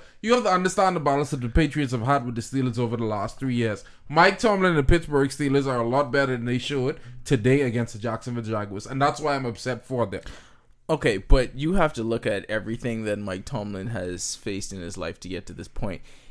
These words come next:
Speaker 2: He was
Speaker 1: It doesn't matter what he faced in his life
Speaker 2: It
Speaker 1: to
Speaker 2: does
Speaker 1: get to the
Speaker 2: because
Speaker 1: point.
Speaker 2: he was
Speaker 1: He
Speaker 2: not
Speaker 1: had an opportunity to get to the A F C Championship with better coaching. He missed the opportunity.
Speaker 2: In juice, right? He was not afraid when Tupac,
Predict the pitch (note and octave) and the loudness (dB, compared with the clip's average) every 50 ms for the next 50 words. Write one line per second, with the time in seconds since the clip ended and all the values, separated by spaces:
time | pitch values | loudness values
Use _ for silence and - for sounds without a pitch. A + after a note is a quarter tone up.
0 | - - - - - A#3 C4 C4+ C4 B3+ F#3+ C#3+ C#3 D3 D3 C3+ C3+ C3+ C3 C3+ | -20 -20 -6 0 2 4 4 4 2 0 0 2 4 4 4 4 4 2 2 2
1 | C3+ D3 E3+ D#3 C#3+ C3+ C3+ C3+ A#2+ G#2 A2+ A#2+ A#2 C#3+ D#3 C3 - C#3 A#2+ - | 2 0 0 0 0 2 2 0 0 0 -2 -4 -2 -4 -6 -4 -2 -2 -2 -2
2 | - A#2 A#2 A2+ - A#2 E3 E3 C3+ D3+ A3+ C#4 C4+ A3 G#3+ A3 - A3+ F#3 D#3+ | -2 -4 -4 -2 0 2 4 4 6 6 8 8 8 6 6 4 6 6 6 6
3 | D3 D#3+ G#3 B3+ C#4+ C#4+ C4 A3+ F#3+ F#3 F3+ F3+ F3 E3 E3 D#3+ D3+ D3 D#3 D#3 | 6 6 6 8 8 8 8 6 8 8 10 10 10 10 8 6 6 8 6 6
4 | D#3 F#3+ F#3 - - G3 F3+ E3+ E3 E3 E3 E3 D#3 C3 C#3 C#3+ C#3+ - D#3+ D3 | 6 4 0 2 2 2 4 4 2 2 2 2 2 4 6 4 4 4 2 2
5 | B2 C3+ C#3 D3+ D#3 D3+ - G3+ F3 - F#3+ F3+ D#3 - E3+ F3 E3+ D3+ - - | 4 4 4 4 4 2 -2 -4 0 2 2 2 2 0 -2 -2 -2 -2 -2 -2
6 | F3+ G3+ - - - - D3 C#3 B2 B2 D3 C#3+ D3 D3+ - - E3+ D3 C3+ - | -2 -2 -4 -6 -8 -4 -4 2 6 8 8 8 8 6 4 2 2 2 2 0
7 | C3 - - - - - - F3+ E3+ D#3+ D3+ C#3+ C3+ - D3 C3 B2 B2 - - | -4 -8 -8 -10 -8 0 2 4 6 6 4 4 2 2 0 0 0 0 -2 -2
8 | - B2+ B2 A2 G#2 F#2 F#2 - - - G3+ A3 A#3 A#3+ A3 F3+ D3 E3 G#3+ A3 | -2 0 0 0 0 -2 -6 -6 0 6 6 8 8 8 6 6 6 6 6 6
9 | F#3+ D3+ - - - - - - - - - B2+ D3+ D#3 F3 F3+ - - A#2+ A#2+ | 4 4 2 0 0 -2 -4 -8 -12 -4 2 4 6 6 6 4 0 -2 2 4
10 | A3 B3 B3+ G#3+ F3 C3 C#3+ C#3+ D3+ E3 F3+ F3+ - D#3 - - F#3+ F#3 E3+ D#3+ | 6 6 8 6 6 6 4 4 4 6 6 4 4 2 0 2 2 4 4 4
11 | D3 D3 D3+ D#3 - - F#3 F#3 - G#3 E3+ D#3+ D#3+ - - | 4 2 0 0 2 4 4 4 6 6 4 4 2 0 -4